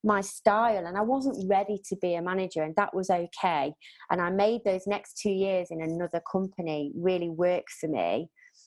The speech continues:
And then I went back to being a manager in another job, but I then had these massive hang-ups. "I'm gonna do this again. I'm gonna, I, the same's gonna happen." And of course, now I tell people all the time, 'cause I do a bit of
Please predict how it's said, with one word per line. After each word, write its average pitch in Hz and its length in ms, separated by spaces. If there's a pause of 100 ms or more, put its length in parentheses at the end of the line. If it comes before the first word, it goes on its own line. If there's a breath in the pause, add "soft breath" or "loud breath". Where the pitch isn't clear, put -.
(240 soft breath)
And 233 160
then 330 160
I 359 60
went 247 220
back - 260
to 190 60
being 185 280
a 175 40
manager 175 380
in 175 80
another 285 320
job, 202 320
but - 160
I 254 280 (100)
then 302 260
had 285 260 (120)
these 214 260
massive 269 480 (100)
hang-ups. 247 640
"I'm 233 220
gonna 254 220
do 254 180
this 233 180
again. 240 240
I'm 226 120
gonna, 220 220 (120)
I, - 140 (100)
the 233 80
same's 240 340
gonna 220 180
happen." 240 600 (560 loud breath)
And - 100
of - 100
course, 339 520 (320)
now 294 480
I 220 160 (160)
tell 294 220
people 233 320
all 202 120
the 196 60
time, 208 220
'cause - 120
I 190 60
do 196 140
a 196 80
bit 190 140
of - 100